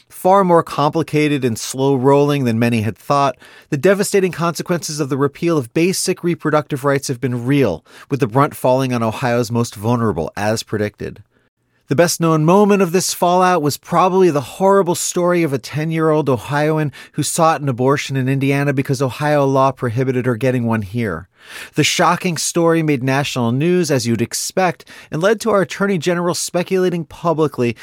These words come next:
that it probably hadn't even happened. Whether Yost was lying or just ill-informed, he was wrong, of course, but that horrifying event has framed the stakes of what Ohio has done in restricting abortion access.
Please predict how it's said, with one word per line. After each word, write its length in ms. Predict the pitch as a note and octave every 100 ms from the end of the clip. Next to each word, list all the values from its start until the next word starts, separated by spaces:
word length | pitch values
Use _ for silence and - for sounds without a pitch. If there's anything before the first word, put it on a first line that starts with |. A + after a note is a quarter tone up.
| -
that 100 | -
it 100 | A2+
probably 600 | - - C3+ C#3 C#3 C#3+ C3
hadn't 400 | A#2+ A#2 A#2 A#2
even 240 | G#2+ G#2+
happened. 580 | F#2+ F2+ F#2+ F2+ C2+ F#2+ _ _ - -
Whether 220 | D3 D#3+ D3+
Yost 360 | C#3+ C#3+ -
was 200 | B2+ G2+
lying 480 | A#2+ D3 F3 F3 D3+
or 160 | A2 G2+
just 280 | C3 -
ill-informed, 680 | B2 C#3+ B2+ - D3 D#3 D3+ - _
he 160 | - E3
was 160 | D3
wrong, 420 | B2 D#3+ D#3+ D3
of 140 | A#2 -
course, 340 | - F#2 - - - -
but 120 | C#3
that 160 | F3
horrifying 640 | C#3+ D#3+ E3 F3+ F3 E3+ D#3
event 320 | C3 C#3+ C#3+
has 140 | B2+ -
framed 420 | - D3 D3 C3+
the 80 | A#2
stakes 520 | - - C#3+ C3+ -
of 100 | A#2+
what 100 | A#2+
Ohio 380 | A2 B2+ B2+ A#2+
has 120 | F#2
done 280 | A#2 A#2+ B2
in 120 | G2+
restricting 560 | F#2 - A2+ - A#2+
abortion 420 | G#2 G2 G#2 - F#2
access. 680 | F#2 - - F2 - -